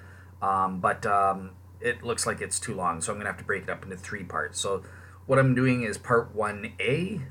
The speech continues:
uh, that's already filmed, and now I'm picking up from where we left off in part one A. Here's part one B of the hiddenness of God argument. So, uh, picking up straight from where we left off, so enjoy the show.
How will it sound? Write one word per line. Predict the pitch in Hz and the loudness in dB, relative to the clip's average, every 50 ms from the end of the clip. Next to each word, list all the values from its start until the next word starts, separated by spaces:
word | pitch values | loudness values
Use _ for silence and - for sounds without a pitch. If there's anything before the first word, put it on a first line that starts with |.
| - - | -8 -6
uh, | 101 98 95 95 | -4 -2 -2 0
that's | 92 101 101 - - | 0 -2 -2 0 -2
already | 104 95 90 87 | -4 -4 -6 -6
filmed, | 87 - 151 143 143 147 139 131 135 | -6 -4 -2 0 0 0 -2 -2 -2
and | - 113 | -2 0
now | 110 107 107 | 2 2 2
I'm | 104 98 | 0 -2
picking | 92 - 151 147 - 143 123 | -2 -2 -2 0 2 2 2
up | 113 113 - - - | 2 2 -2 -4 -8
from | - 110 104 | -6 -6 -2
where | 95 107 113 | 2 4 4
we | 117 120 | 6 6
left | 113 107 101 - - | 4 4 2 0 0
off | 104 95 90 - | -2 -2 -2 -4
in | 107 92 | -6 -10
part | 90 - 101 95 85 | -8 -4 -4 -4 -4
one | 87 90 90 | -6 -8 -4
A. | 101 113 113 113 110 - - - - | -2 -2 -2 -2 -4 -6 -14 -14 -6
Here's | - 117 117 107 | -2 0 0 0
part | - - - - 110 110 - 90 | 0 -2 0 2 2 2 0 -2
one | 90 87 90 90 87 82 - - | -4 -4 -2 -2 -2 -2 -4 -6
B | - 95 92 90 85 - - - - - - - - - | -8 -8 -6 -8 -10 -10 -14 -18 -20 -20 -20 -20 -12 -8
of | - 95 87 87 | -6 -6 -4 -4
the | 92 | -6
hiddenness | 85 - 104 92 90 87 87 85 - | -4 -4 -4 -4 -4 -4 -4 -4 -6
of | 87 85 | -6 -4
God | 82 82 78 78 78 | -2 -2 -2 0 0
argument. | 78 76 78 73 76 76 73 - - | -2 -4 -4 -6 -8 -14 -16 -16 -12
So, | - - - 92 85 82 82 - - - - - - - - - | -8 -8 -6 -6 -6 -6 -8 -12 -16 -18 -18 -18 -20 -18 -8 -2
uh, | 87 85 85 82 | 0 2 2 2
picking | - - 151 127 - 131 120 | 2 2 2 2 4 2 2
up | 120 123 - | 2 2 0
straight | - - - - 120 120 123 | -2 -4 0 0 -2 -2 -2
from | - - 110 | -6 -6 -2
where | 98 98 | 0 0
we | 95 95 | 0 0
left | 92 87 87 82 - - | 0 -2 -2 -2 -4 -4
off, | 92 76 69 69 69 - - - | -6 -4 -6 -6 -10 -12 -10 -8
so | - - 80 80 | -6 -6 -6 -6
enjoy | 80 82 80 95 90 87 | -6 -4 -2 -2 -2 -2
the | 90 | 0
show. | 87 - - 80 71 - - | -2 -2 -2 -4 -6 -10 -14